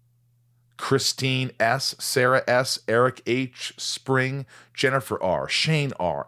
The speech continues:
Emma R, Mark M, Jeremy V, Andrew M, Robert G, Zatoichi seventy-seven, Andreas N,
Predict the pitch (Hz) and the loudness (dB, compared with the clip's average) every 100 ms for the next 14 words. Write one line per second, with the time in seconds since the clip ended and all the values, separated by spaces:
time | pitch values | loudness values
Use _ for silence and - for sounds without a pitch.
0 | - 151 156 104 80 71 71 80 107 135 | 0 2 2 0 -2 -2 -4 -4 2 6
1 | 147 143 - 117 117 101 73 62 - - | 6 4 -4 -4 -2 -2 -4 -10 -18 -20
2 | _ - 147 151 131 101 104 104 98 120 | _ 0 2 2 0 -2 -2 -4 -4 -4
3 | 139 139 117 - 95 92 92 101 131 135 | -2 0 -2 0 0 0 2 2 2 2
4 | 98 92 95 92 87 87 - 135 143 - | -6 -6 -4 -4 -4 -8 0 2 2 -2
5 | 113 - 117 107 95 104 98 92 - 98 | -2 2 2 2 -2 2 2 0 -4 -4
6 | 92 117 120 117 - 104 101 101 | -2 0 2 2 0 -2 0 -2